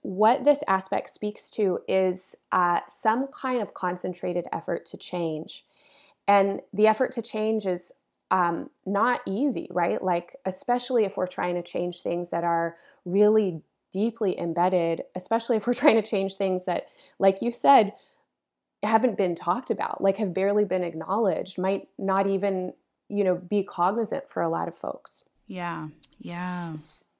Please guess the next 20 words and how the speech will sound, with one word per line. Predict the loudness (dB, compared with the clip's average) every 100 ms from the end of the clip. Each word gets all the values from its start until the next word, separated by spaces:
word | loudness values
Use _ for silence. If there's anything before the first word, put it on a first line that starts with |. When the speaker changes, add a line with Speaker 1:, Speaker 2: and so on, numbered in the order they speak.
| -18
Speaker 1:
so | 4 6
the | 6 4
ability | 2 2 0 -2
to | -4
change, | -8 -2 0 0 -2 -8 -2
um, | 0 2 0 -4 -10 _ _ _ _ _ _ _ 2
i-, | 2 8
is, | 6 6 -2 0
is, | 4 6 6 2 -6 -18 _ -10
you | -4 0
know, | 2 0 0 -4 -14 _ _ _ _
uh, | 2 4 4 2 -4 -8 -20 _ -4
it, | -4 -4 -2
it | -2 0
necessitates | -2 -2 -6 -4 -6 -6 -4 -4 -4 -10 -20 _ _ _ _ _ _ _ -14
mental, | -6 -4 0 2 0 -2 0 2 2 2 -2 -10 _
psychic, | -6 -2 0 0 -2 -2 -4 -16 _ _
physical, | 0 2 4 2 0 2 2 0 -6
<laughs> |
relational, | 0 2 2 2 0 0 2 2 2 0